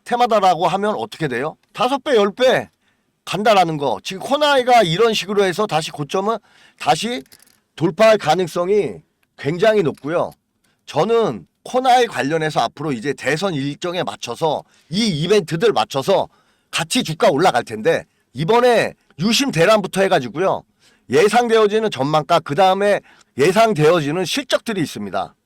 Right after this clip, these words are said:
그래서 제가 이거를 코나이 관련해서 자료를 공유해 드릴 테니까요. 이 코나이가 여기서 물량 소화를 왜 지금 다급하게 지금 하고 있는지, 그리고 올라가면 어디까지 갈 수 있는지, 그럼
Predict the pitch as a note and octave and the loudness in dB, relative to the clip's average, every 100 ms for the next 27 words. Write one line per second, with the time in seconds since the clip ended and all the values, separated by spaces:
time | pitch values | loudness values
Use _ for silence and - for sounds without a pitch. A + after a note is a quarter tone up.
0 | - D#3+ A#3+ G3+ A3+ F#3+ C#3+ D3+ F#3 G3+ | -10 2 2 4 2 0 0 -2 0 0
1 | C#3+ C3+ D3+ F#3 A#2 G2+ _ - - D4 | 0 -2 -4 -4 -6 -10 _ -16 -4 2
2 | D4 A#3+ F#3+ G#3 - B2 C#3+ D#3 A#2+ C#3 | 4 4 4 0 -2 -2 -2 -2 -4 -4
3 | D#3 F2 _ _ - D#3 G3+ G3 - E3 | -4 -6 _ _ -4 -2 0 -2 -2 -2
4 | F#3+ D#3+ E3+ G#3+ B3 D3 C3+ B2+ A2 B2+ | -2 -2 -4 -6 -6 -6 -6 -6 -8 -6
5 | D#3 G#2+ _ _ _ _ F#3 G#3+ - D4 | -6 -8 _ _ _ _ -6 -4 -4 2
6 | B3+ A#3+ A#3 E3 D#3+ F3 A#2+ D#3+ A3+ F#3 | 4 4 2 2 -2 -4 -4 0 0 2
7 | G3+ E3 C3+ A#3 - D#3+ G#3+ F3+ D3 F3 | 0 2 2 2 0 -4 -4 -2 -4 -4
8 | E3 F3+ E3+ C3+ C#3+ D#3+ A3 G3 C3+ A2 | -4 -4 -2 -6 -6 -4 -2 -2 -4 -8
9 | F#2+ F2 - _ _ _ _ G3+ G#3+ G3+ | -12 -16 -18 _ _ _ _ -6 0 2
10 | F3 A#3+ A#3 A3+ F#3+ A2 F3+ A#3 A3+ G3+ | 4 4 4 2 0 0 -2 -2 -2 0
11 | C3+ C3 C3+ A#2 G#2+ F2 F#2 D#2+ _ _ | -4 -4 -8 -8 -10 -12 -16 -18 _ _
12 | _ _ _ G3+ B3+ A#3 | _ _ _ 0 2 2